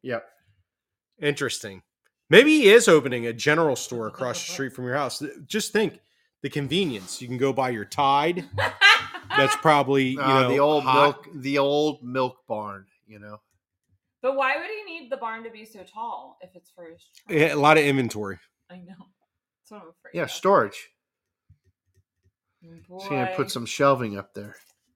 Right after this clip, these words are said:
Speaker 3: Oh, by the way, too, you can't really see it, but the rest of this barn is not that color.
Speaker 2: What do you mean?
Speaker 3: I don't think
Speaker 2: Just
Speaker 3: so.
Speaker 2: like the front of the building is painted red?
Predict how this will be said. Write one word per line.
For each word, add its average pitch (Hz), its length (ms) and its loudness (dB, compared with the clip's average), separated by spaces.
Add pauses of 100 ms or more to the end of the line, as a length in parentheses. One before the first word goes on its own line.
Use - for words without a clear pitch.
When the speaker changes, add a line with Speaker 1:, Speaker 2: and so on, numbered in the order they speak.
(120)
Speaker 3:
Oh, 247 180 4
by 254 200 6
the 285 80 -8
way, 254 220 0
too, 226 460 -8
you 214 240 -16
can't 247 240 -8
really 220 240 -10
see 247 280 -8
it, - 180 -6
but 185 140 -8
the 190 100 -6
rest 185 380 -4
of 262 100 -6
this 277 160 -6 (260)
barn 202 600 -6 (280)
is 190 220 -14
not 165 500 -8
that - 260 -12
color. 139 420 -14 (1000)
Speaker 2:
What 151 140 10
do 156 60 12
you 143 80 12
mean? 98 300 6 (480)
Speaker 3:
I 185 100 -10
don't 262 200 -6 (220)
think 247 300 -12
Speaker 2:
Just 143 200 8
Speaker 3:
so. 170 60 10
Speaker 2:
like 135 100 8
the - 80 6
front 151 280 8
of 156 60 8
the 160 60 6
building 165 360 8
is 160 120 4
painted 165 360 4
red? 180 320 4